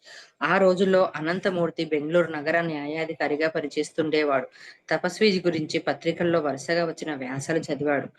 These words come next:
పంతొమ్మిది వందల ముప్పై తొమ్మిది నవంబర్ మొదటి వారంలో ఆ మహాన్మిత్వుని దర్శించుకున్నాడు. తపస్వీజీకి ప్రముఖ శిష్యుడయ్యాడు. తపస్వీజీ సమగ్ర జీవిత చరిత్రను ఆంగ్లంలో వ్రాసి లోకానికి మహోపకారం చేశాడు.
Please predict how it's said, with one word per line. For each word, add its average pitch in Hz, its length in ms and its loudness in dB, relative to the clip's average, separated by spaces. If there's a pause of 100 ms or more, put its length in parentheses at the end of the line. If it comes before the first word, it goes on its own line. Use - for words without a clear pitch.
(400)
పంతొమ్మిది 185 400 2
వందల 170 200 2
ముప్పై 156 280 -2
తొమ్మిది 160 320 -2
నవంబర్ 156 500 -2
మొదటి 151 300 -4
వారంలో 151 500 0 (140)
ఆ 151 100 2
మహాన్మిత్వుని 160 760 -2
దర్శించుకున్నాడు. 151 840 -4 (440)
తపస్వీజీకి 175 580 0
ప్రముఖ 147 340 -4
శిష్యుడయ్యాడు. 151 760 0 (140)
తపస్వీజీ 151 520 -2
సమగ్ర 156 420 0
జీవిత 147 420 -2
చరిత్రను 151 540 -4 (400)
ఆంగ్లంలో 170 540 2
వ్రాసి 147 400 0
లోకానికి 143 560 -2
మహోపకారం 147 720 -2 (120)
చేశాడు. 131 320 -2